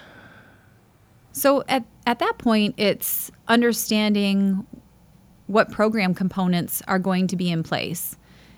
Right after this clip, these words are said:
Is it going to be health assessment, and is, is coaching gonna be a part of that? And if coaching, is it gonna be telephonic and secure message, or are we gonna be on-site facilitating that? Is there gonna be an on-site fitness center?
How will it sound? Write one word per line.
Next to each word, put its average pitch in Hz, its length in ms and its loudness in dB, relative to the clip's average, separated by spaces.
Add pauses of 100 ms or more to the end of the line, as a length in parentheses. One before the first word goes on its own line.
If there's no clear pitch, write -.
(140)
Is 202 160 0
it 202 140 0
going 208 240 0
to 208 120 -2
be 202 440 0 (760)
health 226 260 0
assessment, - 920 -4
and 180 840 0
is, 185 320 -6 (160)
is 196 160 -2
coaching 220 440 -2
gonna 185 140 0
be 175 80 0
a 165 60 -6
part 165 240 -4
of 156 80 -6
that? - 320 -2
And 190 120 0
if 190 140 -4
coaching, 202 480 -2
is 170 120 -2
it 180 100 -4
gonna 190 180 0
be 185 380 0 (260)
telephonic 202 560 -2
and 196 140 0
secure - 260 -4
message, 196 480 0
or 190 200 -2
are 190 100 0
we 202 100 0
gonna 196 180 0
be 190 300 0
on-site 185 760 -2
facilitating 165 720 -2
that? - 320 -2
Is 175 100 -4
there 180 100 -2
gonna 180 180 -2
be 185 100 0
an 185 80 -2
on-site 175 540 -2
fitness 175 320 -2
center? - 420 -4